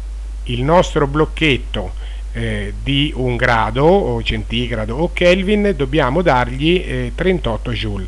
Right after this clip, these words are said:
Infatti ricordiamo che la capacità termica è per definizione la quantità di calore che bisogna dare a un, un oggetto, o il blocchetto in questo caso, per riscaldarlo di un Kelvin.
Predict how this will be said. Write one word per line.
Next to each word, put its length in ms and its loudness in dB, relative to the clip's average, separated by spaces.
Infatti 680 2
ricordiamo 640 2
che 80 -2
la 100 -2
capacità 500 0
termica 680 4
è 340 2
per 200 -4
definizione 720 0
la 120 0
quantità 500 0
di 100 -2
calore 520 2
che 100 -2
bisogna 420 -2
dare 440 0
a 120 0
un, 160 0
un 140 -4
oggetto, 600 0
o 460 -2
il 80 -4
blocchetto 540 -2
in 80 -4
questo 280 -4
caso, 400 2
per 240 -2
riscaldarlo 800 0
di 140 -2
un 140 0
Kelvin. 540 -6